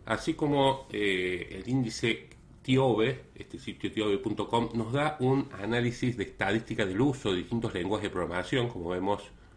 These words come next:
a julio de dos mil veinte, el lenguaje de programación más usado es el lenguaje C, el segundo Java, Python, así sucesivamente. Hay otro sitio que llamado D B Engine,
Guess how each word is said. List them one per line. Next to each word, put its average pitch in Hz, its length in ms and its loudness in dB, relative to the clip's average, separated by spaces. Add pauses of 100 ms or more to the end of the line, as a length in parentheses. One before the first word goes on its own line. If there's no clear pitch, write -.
(480)
a 120 80 -10
julio 101 400 2
de 85 80 4
dos 87 160 0
mil 92 100 -2
veinte, 104 320 2
el 82 80 -4
lenguaje 87 400 -2
de 85 60 -2
programación 87 500 -2
más 95 120 0
usado 95 260 -2
es 92 60 -4
el 87 80 -6
lenguaje 85 300 -6
C, 123 380 2
el 104 120 -2
segundo 92 840 -2 (440)
Java, 92 640 2
Python, 98 640 0
así - 220 -12
sucesivamente. 117 800 0 (280)
Hay 135 120 -2
otro 139 240 -2
sitio 123 480 -2
que 98 100 0
llamado 104 840 0 (280)
D 90 200 -4
B 101 280 0
Engine, 127 640 2